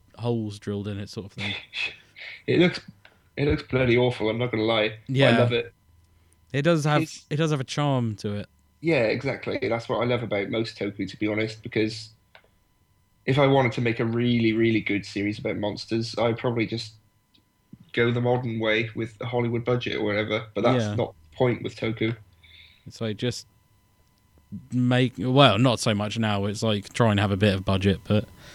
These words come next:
Speaker 2: Mm. Even so, though, it's still practical special effects for the most part.
Speaker 1: Yeah.
Speaker 2: And they have just bizarre costumes and stuff which stand in for monsters, and I love that.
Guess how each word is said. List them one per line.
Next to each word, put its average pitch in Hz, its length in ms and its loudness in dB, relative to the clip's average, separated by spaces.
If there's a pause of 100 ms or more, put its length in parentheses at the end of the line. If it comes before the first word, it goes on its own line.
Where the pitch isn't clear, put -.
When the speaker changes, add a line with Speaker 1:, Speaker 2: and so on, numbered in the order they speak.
(600)
Speaker 2:
Mm. 113 320 8 (480)
Even 196 300 8
so, 135 260 10
though, 113 140 8
it's 107 140 4
still 120 220 4
practical 107 440 0
special - 320 2
effects 107 300 4
for 104 80 0
the 104 60 4 (140)
most 117 220 -2
part. 90 340 4 (200)
Speaker 1:
Yeah. 117 360 4 (500)
Speaker 2:
And 113 120 0
they 110 60 4
have 113 260 2 (540)
just - 260 -8
bizarre 117 380 2
costumes 110 580 -2
and 113 80 -8
stuff 110 360 -4
which - 520 -2
stand 117 360 -4
in 117 160 -2
for 120 100 -10
monsters, 113 640 -6 (380)
and 104 100 -2
I 208 60 2
love 175 240 2
that. - 240 -2